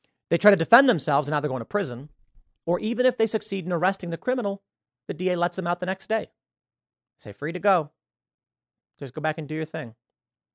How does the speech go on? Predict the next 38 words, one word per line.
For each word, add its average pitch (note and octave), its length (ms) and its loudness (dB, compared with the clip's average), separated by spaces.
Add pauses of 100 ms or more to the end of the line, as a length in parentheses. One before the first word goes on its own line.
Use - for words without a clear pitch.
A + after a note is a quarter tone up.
(600)
And C3+ 160 -6
this E3+ 120 -2
is E3 80 -2
what D#3 140 4
I D3 80 4
think C#3 280 -4
we're A#2+ 160 -4
heading A2+ 220 -6
towards. F#2 380 -14 (460)
Eventually, G3+ 580 0 (500)
you D#3+ 240 2
get E3+ 340 6
people, C#3 480 -4 (260)
law-abiding B2+ 640 4
citizens, A2 560 -12 (220)
who D3 140 -4
don't C#3 240 0
feel D3+ 200 -2
that D#3 80 -2
there's D3+ 160 2
law D3+ 260 0
anymore. G2 380 -10 (640)
And A2+ 140 -8
they'll C#3+ 140 0
be F#3 100 0
forced D#3+ 360 0
to E3 40 2
take D3+ 60 -2
the D3+ 80 -2
law B2+ 240 0
into C#3 320 -10
their A#2+ 280 -6
own A2+ 220 -12
hands. B2+ 540 -14 (500)
Or E3+ 140 2
they'll G3+ 160 4
choose G3 320 -4
to. C3+ 200 -8